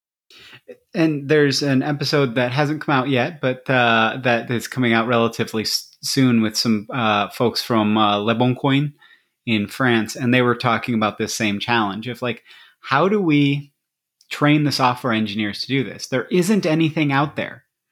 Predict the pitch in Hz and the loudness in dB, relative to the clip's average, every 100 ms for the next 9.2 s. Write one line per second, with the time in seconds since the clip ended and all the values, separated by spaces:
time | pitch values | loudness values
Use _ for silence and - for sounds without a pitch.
0 | _ - 143 147 - 139 127 143 165 180 | _ 0 4 4 2 -2 0 2 4 4
1 | 170 156 147 - - 120 156 175 156 117 | 4 2 0 -2 -4 -2 0 0 -2 -2
2 | 135 117 - 147 170 156 - 147 147 139 | -2 -2 -2 -2 0 0 -2 -2 -2 -2
3 | 107 - 123 123 120 107 - - _ _ | -6 -8 -4 0 0 -2 -8 -20 _ _
4 | _ - 143 175 247 254 160 160 180 170 | _ -6 0 2 4 4 2 0 -2 -4
5 | 160 143 135 - 139 135 127 123 123 120 | -2 0 0 0 0 2 0 0 0 -2
6 | - 123 107 110 123 113 - 110 - 113 | -2 0 2 2 2 0 0 -2 -4 -6
7 | 123 110 104 - 113 101 98 131 131 110 | -4 -4 -4 -4 -4 -4 -2 0 2 0
8 | 95 - - _ 127 127 - 135 131 120 | -2 -10 -20 _ -2 0 2 2 2 0
9 | 110 104 | 0 -4